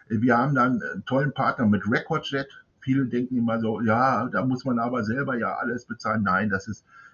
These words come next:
du musst deine gema und das natürlich alles abtragen, aber du stehst dann wirklich überall und kriegst deine, wenn du was verkaufst,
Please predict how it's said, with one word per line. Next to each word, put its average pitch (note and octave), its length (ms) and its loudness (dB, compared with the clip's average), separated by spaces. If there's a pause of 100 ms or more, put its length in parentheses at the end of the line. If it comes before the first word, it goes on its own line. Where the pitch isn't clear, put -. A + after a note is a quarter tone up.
(140)
du A#2+ 80 0
musst C#3 200 2
deine A2+ 200 4
gema B2 320 4
und A#2 200 0
das A2 160 0
natürlich A2 420 0
alles F#2+ 260 -4
abtragen, C#3+ 560 -6
aber G2+ 260 -2
du G#2+ 120 -2
stehst C#3 480 -6
dann A#2 120 0
wirklich B2 320 -2
überall G#2 360 -4
und A2 80 -8
kriegst - 280 -10
deine, G#2 300 -4 (480)
wenn C3 160 8
du C3+ 160 10
was - 180 2
verkaufst, - 540 -8